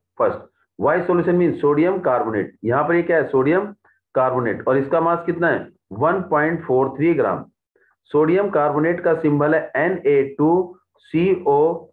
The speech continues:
three। Sodium carbonate ये हमारे पास इस conical flask में। और ये क्या है? टेस्ट tube। Test tube में क्या है? Solution of X,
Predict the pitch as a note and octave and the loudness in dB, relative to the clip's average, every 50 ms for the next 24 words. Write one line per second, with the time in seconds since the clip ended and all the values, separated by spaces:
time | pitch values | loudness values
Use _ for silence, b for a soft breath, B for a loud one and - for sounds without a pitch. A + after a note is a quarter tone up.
0 | _ - C#3+ C#3 B2 G2+ E2+ - - B2+ B2+ C3 D3 E3+ F#3 G3+ F#3 - C#3 B2 | _ -4 -2 0 0 0 0 0 0 0 2 2 2 2 0 0 -2 -2 0 0
1 | A#2+ A#2+ A#2+ B2+ C3 C#3 E3 F#3 - - - _ - B2+ C#3+ C3+ B2+ B2+ B2 B2+ | 0 0 0 0 0 0 0 0 -2 -4 -8 _ -2 0 0 0 0 0 0 0
2 | B2+ B2+ D3+ D#3 F3 F#3 - - - _ _ _ _ - D3+ F3 F3 - - B2+ | 0 0 0 0 0 -2 -4 -8 -16 _ _ _ _ -2 0 0 0 -2 -2 0
3 | B2+ B2+ C3+ C#3 - E3 F3+ G#3 G#3 - - - _ _ _ _ _ _ _ _ | 0 2 2 0 2 0 0 0 0 -4 -10 -20 _ _ _ _ _ _ _ _
4 | _ _ _ _ _ _ _ _ _ _ _ _ _ _ _ _ _ _ _ _ | _ _ _ _ _ _ _ _ _ _ _ _ _ _ _ _ _ _ _ _
5 | _ _ _ _ _ - - - D3 C#3+ C3+ B2+ - - G2+ E2+ D#2 - b b | _ _ _ _ _ -16 -6 -2 0 0 0 -2 -4 -6 -6 -6 -6 -8 b b
6 | b b _ - - D3+ F3 F#3 F#3+ F3+ F#3 E3+ D3+ - D3 C#3 C#3 C#3 - C3 | b b _ -4 -2 0 2 2 2 2 0 0 0 0 0 -2 -2 -2 -2 -2
7 | - C3 - C#3+ C#3+ D3 D3 - F#3 F3 F#3 F3+ F3+ F3+ E3 C#3 A#2 - - C3+ | -2 -2 0 0 0 0 0 0 0 0 0 0 0 0 0 -2 -2 -2 -2 0
8 | D3 D#3 D3+ D3+ F3+ E3+ D#3 C3+ - A#2 F#2 | 0 2 2 0 0 0 0 0 0 0 -2